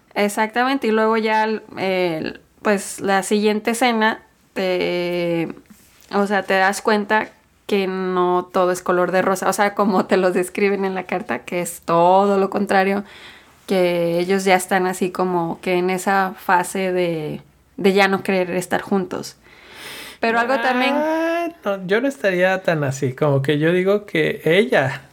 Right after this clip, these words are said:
Speaker 2: es la que está en esa fase y
Speaker 1: <laughs> Ah,
Speaker 2: él
Speaker 1: ya vimos quién está del lado
Speaker 2: No,
Speaker 1: de quién.
Speaker 2: pero es que es
Speaker 1: <laughs>
Speaker 2: cierto, porque en la película ella es la que no quiere leer su carta, él sí quiere, o sea, como que él quiere hacer algo y ella dice, "La verdad es que no".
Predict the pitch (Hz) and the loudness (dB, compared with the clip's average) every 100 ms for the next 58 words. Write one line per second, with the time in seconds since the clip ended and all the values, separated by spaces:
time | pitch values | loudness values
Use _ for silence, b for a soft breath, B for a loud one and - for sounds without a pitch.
0 | _ - 135 156 135 139 - 147 139 139 | _ -2 0 2 2 0 -2 -2 0 0
1 | 180 147 147 139 185 196 - 147 147 147 | 0 0 -2 -2 -4 -4 -2 0 2 2
2 | 170 208 214 214 220 220 214 208 202 202 | 0 0 0 2 0 0 -2 -4 -4 -4
3 | - 185 190 180 180 196 185 - 170 175 | -4 -4 -2 -2 0 0 0 -4 -2 0
4 | 165 175 208 214 226 226 220 143 143 135 | 2 0 0 -2 0 -2 0 0 0 0
5 | 151 147 165 156 156 165 165 185 190 190 | 0 2 2 0 0 0 0 2 0 0
6 | 175 160 170 175 - - 156 143 156 147 | 0 2 2 0 -2 -4 -2 0 0 0
7 | 143 139 165 165 160 135 131 139 131 131 | 0 0 2 2 2 2 0 -4 0 0
8 | 127 147 - - 156 143 139 143 147 - | 0 -4 -4 -6 -2 2 2 -2 -6 -6
9 | - 147 151 151 - 143 156 156 160 147 | 0 0 2 0 2 2 2 2 0 2
10 | 185 196 - 185 185 190 151 139 156 139 | 0 -2 0 0 2 2 0 2 2 4
11 | 131 110 - B B B B - 151 147 | 2 -2 -10 B B B B -8 -2 2
12 | 147 160 160 147 139 160 160 165 - _ | 2 2 2 0 0 2 2 0 -4 _
13 | _ _ 151 135 135 135 139 139 139 120 | _ _ 0 2 4 2 0 0 -4 -4
14 | - | -8